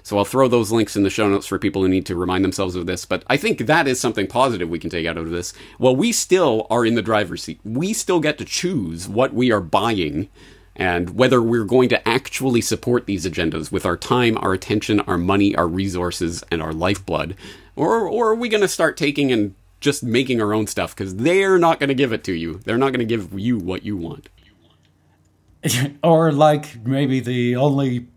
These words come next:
Speaker 2: independent punk band that didn't capitulate completely these last seven years. Like Fugazi sang many years ago, I'm paraphrasing, "Don't pay attention to, to what's selling, pay attention to what you're buying."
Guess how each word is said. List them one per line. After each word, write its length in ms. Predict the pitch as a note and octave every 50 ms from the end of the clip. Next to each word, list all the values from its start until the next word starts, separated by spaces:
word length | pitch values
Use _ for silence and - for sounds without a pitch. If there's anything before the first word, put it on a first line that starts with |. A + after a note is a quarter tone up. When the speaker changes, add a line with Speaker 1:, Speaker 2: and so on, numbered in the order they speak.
| - _ -
Speaker 2:
independent 600 | A#2+ A#2+ B2 A#2 - B2+ D3+ C#3 C3+ B2+ A#2+ -
punk 240 | E3 D3+ C#3+ C#3+
band 300 | B2 B2+ C3 C3+ C3 B2
that 320 | B2+ A#2 A#2+ A2+ - G#2+ F#2+
didn't 480 | C#3 D3 D3 D3 C#3+ C#3 - - -
capitulate 640 | - - - - B2+ B2 A#2 - A2+ G#2 A2 A2+ G#2+ -
completely 580 | - C3 A#2 A#2 - C3+ B2+ A#2 A2 A2+ A2+ A2
these 240 | A2 A#2 A2+ -
last 260 | A#2+ A#2 G#2+ G2 - -
seven 240 | B2 A2+ A2 A2+
years. 260 | A#2 A2+ A#2 A#2 - - - - - -
Like 200 | - D#3 D#3+ E3
Fugazi 640 | D#3+ - - F3+ D#3 D3+ E3 F#3 G3 E3+ D#3+ E3+ D#3
sang 340 | D#3+ - D#3+ D3+ D3+ C#3+ C#3+
many 200 | D3 D3+ D3 C3+
years 260 | B2+ D#3 F3 D#3+ D3
ago, 320 | D3 C#3+ C#3 C3 C3 B2+ - - - - - - _ _ _ _ _ - -
I'm 180 | G#2 G#2 G#2
paraphrasing, 640 | G#2+ D3+ D3+ C3+ A#2+ - B2+ A#2+ A2+ A2 B2+ A#2+ A#2+
"Don't 260 | - G3 G3 G#3+ G#3+
pay 140 | G#3+ A#3 -
attention 480 | - - - A3 A3 G#3+ A3 G3+ F#3 E3+
to, 280 | - E3 D#3 C#3+ - -
to 160 | - - D#3+ D3
what's 380 | C#3+ C3+ C#3 E3 D#3+ D#3+ -
selling, 600 | - - E3 F3+ G3 E3 A#2+ B2 D#3 D#3 D#3+ - _ _ _ _ _ _ _
pay 140 | - F3+ F3+
attention 380 | F3 - - F3 F3 F3 E3
to 80 | D3 C3
what 160 | D3 D3+ -
you're 100 | C3 A#2
buying." 560 | F2+ G#2+ A2+ A#2+ B2+ A2 F#2+ E2+ - - -